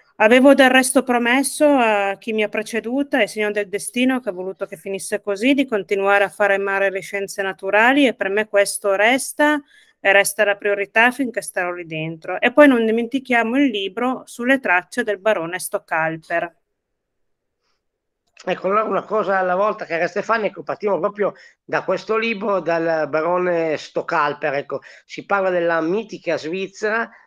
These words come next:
Speaker 2: della storia del Passo del Sempione, e novità assoluta, è scritto non solo in italiano,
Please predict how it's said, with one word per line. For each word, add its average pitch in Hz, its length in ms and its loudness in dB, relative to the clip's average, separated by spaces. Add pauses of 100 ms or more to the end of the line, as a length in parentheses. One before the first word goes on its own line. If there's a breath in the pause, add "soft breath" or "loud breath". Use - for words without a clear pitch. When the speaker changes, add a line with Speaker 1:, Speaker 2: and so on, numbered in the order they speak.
Speaker 2:
della 151 420 -2
storia 180 400 -2
del 151 240 -2
Passo 165 400 -4
del 147 140 -2
Sempione, 185 580 -2 (240 loud breath)
e 180 140 -4
novità 175 360 -2
assoluta, 208 640 -2
è 143 60 0
scritto 190 420 -6
non 196 240 0
solo 214 240 -4
in 190 80 0
italiano, 175 600 -2